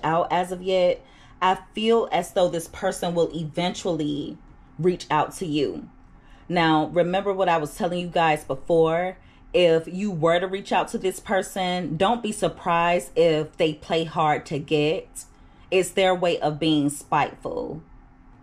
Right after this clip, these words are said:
For some of you, the main reason they're gonna reach out is because they feel as though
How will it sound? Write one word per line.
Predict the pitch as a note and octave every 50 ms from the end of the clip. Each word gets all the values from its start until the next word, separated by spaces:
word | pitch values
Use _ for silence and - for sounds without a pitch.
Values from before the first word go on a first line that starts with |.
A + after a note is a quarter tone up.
| - - - - - - - - -
For | - G#3+ G#3
some | G#3+ - - A#3 C4 C#4
of | D4+ C#4+ -
you, | A3+ G#3+ G3 G3 G3 F#3+ F#3+ - - - - - - - -
the | - F#3
main | F3+ F3+ F3+ G3+ A3 A#3+ A#3+
reason | A3 G#3+ G#3+ G#3 - G3+ G3
they're | F3+ F3
gonna | F3 F3+ F3+ F3+ E3
reach | D#3+ D#3+ - - - -
out | D#3+ E3+ F3 D#3+ - D3+
is | D#3 -
because | - E3 - G3+ E3+ D#3+
they | - F3 E3 D#3+ - -
feel | - F#3 F3 F3 F3+ E3+ -
as | C#3+ E3 E3 -
though | - F3+ E3 D#3+ D#3+ D#3 D#3 D3+ D3+